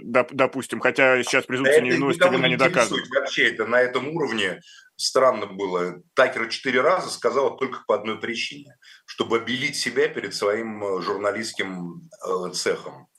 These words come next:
Speaker 2: западным, американским. "Смотрите, как я бился с Путиным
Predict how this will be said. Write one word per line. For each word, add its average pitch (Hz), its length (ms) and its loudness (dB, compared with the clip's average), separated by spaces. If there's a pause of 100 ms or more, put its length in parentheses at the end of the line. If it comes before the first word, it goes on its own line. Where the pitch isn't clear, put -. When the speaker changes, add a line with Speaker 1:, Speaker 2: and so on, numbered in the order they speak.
Speaker 2:
западным, 80 720 -6
американским. 87 720 -10
"Смотрите, 131 540 0
как 113 220 0
я 107 100 2
бился 113 360 -6
с - 100 -10
Путиным 98 560 -8